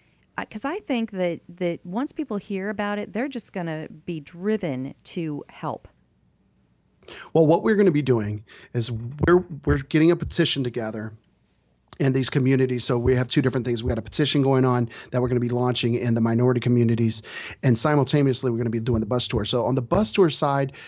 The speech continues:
Speaker 2: we're needing to get funded for this bus tour, and we're a grassroots movement. Ninety percent of the money that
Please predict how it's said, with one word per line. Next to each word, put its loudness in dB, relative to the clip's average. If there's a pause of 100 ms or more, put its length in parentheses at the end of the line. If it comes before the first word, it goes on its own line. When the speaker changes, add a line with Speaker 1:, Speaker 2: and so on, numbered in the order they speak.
(140)
Speaker 2:
we're 6
needing 4
to -4
get 0
funded -2
for -4
this 0
bus 0
tour, -2
and -2
we're 4
a -2
grassroots 4
movement. 0 (540)
Ninety 4
percent 2
of 2
the 0
money 2
that -4